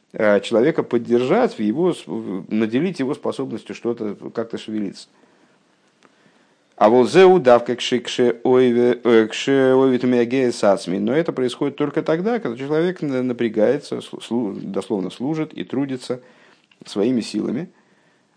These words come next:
А волали идея митсва ацмоэйне найсе бэфин казе хуль. Но сама заповедь, она не обуславливает этой подвижки.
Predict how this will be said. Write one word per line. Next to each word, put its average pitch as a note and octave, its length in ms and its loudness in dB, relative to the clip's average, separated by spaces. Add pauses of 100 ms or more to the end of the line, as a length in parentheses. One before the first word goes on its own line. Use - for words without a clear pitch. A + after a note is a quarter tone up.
(180)
А A2 100 6
волали D#3+ 460 6
идея D#3 380 4
митсва D#3 460 0
ацмоэйне C#3 800 0
найсе C#3 380 0
бэфин B2+ 360 -2
казе A2+ 280 -2
хуль. G2 280 -4
Но G#2+ 100 -2
сама C#3+ 380 0
заповедь, F3 420 0
она A#2 120 -6
не D3 120 -6
обуславливает A#2 680 -2
этой - 160 -12
подвижки. - 540 -10